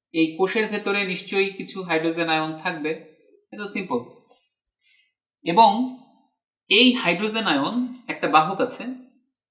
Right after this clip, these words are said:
হাইড্রোজেন আয়নকে বলা হচ্ছে প্রোটন, তোমরা জানো, এই জন্য এই বাহকের নাম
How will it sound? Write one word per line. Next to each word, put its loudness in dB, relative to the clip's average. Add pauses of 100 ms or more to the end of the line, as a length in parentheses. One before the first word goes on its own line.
(360)
হাইড্রোজেন -2
আয়নকে 0
বলা 4
হচ্ছে -6
প্রোটন, -2
তোমরা -6
জানো, -6 (720)
এই -16
জন্য -4
এই 0
বাহকের 0
নাম -2